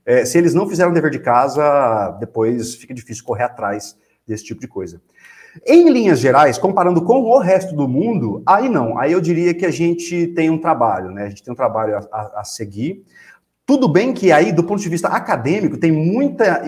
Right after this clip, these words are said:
universidade brasileira entregando soluções de tecnologia, de modo geral, que são de bater palma mesmo. Geralmente, a gente sabe que pesquisa no Brasil, e eu sou pesquisador, é, sou, sou mestre, né? Eu sei que isso é dolorido, gente. Às vezes, a gente trabalha pra, pra, pra,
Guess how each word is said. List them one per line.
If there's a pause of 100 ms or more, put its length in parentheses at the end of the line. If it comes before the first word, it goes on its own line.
(160)
universidade
brasileira
entregando
soluções
de
tecnologia,
de
modo
geral, (280)
que
são
de
bater
palma
mesmo.
Geralmente,
a
gente
sabe
que (160)
pesquisa
no
Brasil,
e
eu
sou
pesquisador,
é,
sou,
sou
mestre,
né? (180)
Eu
sei
que
isso
é
dolorido,
gente.
Às
vezes,
a
gente
trabalha
pra,
pra,
pra,